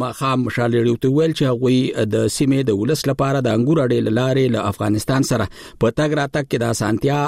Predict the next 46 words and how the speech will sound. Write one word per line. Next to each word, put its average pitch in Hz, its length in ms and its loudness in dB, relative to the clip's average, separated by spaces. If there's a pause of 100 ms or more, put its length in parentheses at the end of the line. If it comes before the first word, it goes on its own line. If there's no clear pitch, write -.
(140)
او 120 40 2 (100)
د 120 140 -2
تعلیم 147 320 2
او - 20 4 (100)
روغتیا 117 360 -2
ترڅنګ 123 420 0
د - 160 -6
امنیت، 113 420 0 (320)
د 120 160 2
انټرنیټ 131 440 0
او - 100 0
موبایل 123 380 0
ټلیفون 117 420 0
بحالولو 113 560 2 (160)
او 139 40 2 (160)
د 120 220 0
ژوند 156 320 2
د 113 220 0
بنیادي 113 420 2 (140)
سهولتونو 113 580 0
غوښتنه 95 440 -2
کوي. 98 200 2 (380)
په 175 160 2
انګور 170 260 2
اډه 160 200 0
کې 151 80 2 (100)
ځای 143 180 2
ولس 139 320 -2
او 120 80 2 (100)
کاروباریانو 120 600 0
د 120 200 0
دوه 113 140 2
زره 110 200 0
درویشتم 104 460 0
کال 135 180 0
د 120 120 2
نومبر 113 400 0
په 107 140 -2
دولسمه 113 420 0 (100)
له 113 120 0
هغې 135 260 0
وروسته 120 340 -2
پر 101 200 0
لت 135 200 -2
پیل 147 240 0
کړ 110 80 0